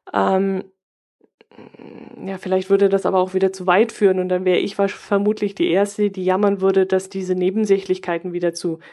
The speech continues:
sehr ausarten. Ich, ich kenn mich ja da, das mag ich ja auch wieder nicht.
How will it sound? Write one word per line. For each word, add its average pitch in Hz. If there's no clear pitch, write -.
sehr 180
ausarten. 170
Ich, -
ich -
kenn 214
mich 214
ja 175
da, 170
das 170
mag 185
ich 196
ja 185
auch 214
wieder 185
nicht. 170